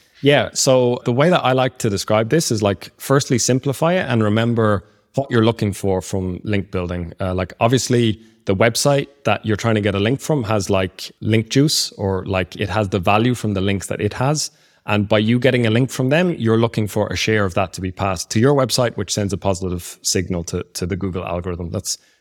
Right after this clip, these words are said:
pretty obvious, and, and everyone kinda knows that. And you can see that by, like, either looking at the link profile itself or, like, judging, it's not a perfect metric by, uh, but judging by the D R, uh, of, of the website. And, uh,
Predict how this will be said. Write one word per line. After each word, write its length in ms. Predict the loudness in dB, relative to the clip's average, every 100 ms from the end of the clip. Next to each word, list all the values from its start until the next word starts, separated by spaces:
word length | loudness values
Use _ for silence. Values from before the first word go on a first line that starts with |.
| _
pretty 200 | 0 2
obvious, 420 | 2 0 -2 -2
and, 200 | -2 -4
and 100 | -4
everyone 360 | -4 -4 -4 -6
kinda 200 | -6 -6
knows 260 | -4 -6 -4
that. 220 | -6 -6 _ _ _
And 240 | -2 2
you 80 | 0
can 140 | 0 0
see 200 | 2 4
that 240 | 2 2
by, 140 | 0
like, 240 | 2 0 -2
either 200 | -2 0
looking 280 | 0 0 -2
at 100 | 0
the 80 |
link 200 | 0 0
profile 340 | 0 -2 0 -2
itself 380 | 0 0 0 0
or, 100 | 0
like, 280 | -2 -4 -14
judging, 500 | -2 0 2 -2 -6 -10 _ -16 -14
it's 200 | -6 0
not 140 | 0
a 40 |
perfect 360 | 2 2 0 0
metric 340 | -2 0 -4
by, 300 | 0 0 -2 -4
uh, 240 | -4 -4
but 200 | -2 -4 -4 0
judging 300 | 2 2 0
by 180 | -2 -4 -8 -6
the 80 |
D 180 | -2 0
R, 320 | 0 -2 -4 -10 _ _
uh, 40 | -4
of, 480 | -2 -2 -4 -10 -8
of 180 | -8 -4
the 80 |
website. 440 | -2 0 -2 -4 -6 _
And, 560 | -2 -2 -2 -4 -6 -8 _ _ _ -2
uh, 180 | -2